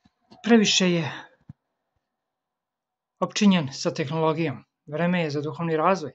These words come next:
Elon Musk. Vreme je za duhovni razvoj. Trebalo bi duhovno da se više razvijaš,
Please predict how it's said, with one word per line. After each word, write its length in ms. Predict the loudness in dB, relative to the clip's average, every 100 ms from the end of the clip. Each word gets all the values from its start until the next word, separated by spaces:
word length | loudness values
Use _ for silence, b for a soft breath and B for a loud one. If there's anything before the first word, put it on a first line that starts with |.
| -14 -10
Elon 220 | -6 -4
Musk. 380 | -6 -6 -12 -20 _
Vreme 240 | -10 -8 -6
je 100 | -8
za 160 | -12
duhovni 400 | -12 -12 -10 -8
razvoj. 400 | -8 -10 -14 -16 -16 _ _ _ _ _ _ _ _ _
Trebalo 320 | 0 4 6 4
bi 100 | -2
duhovno 420 | -8 -8 -8 -8
da 100 | -8
se 160 | -8
više 220 | -8 -8 -8
razvijaš, 600 | -8 -2 -2 -4 -10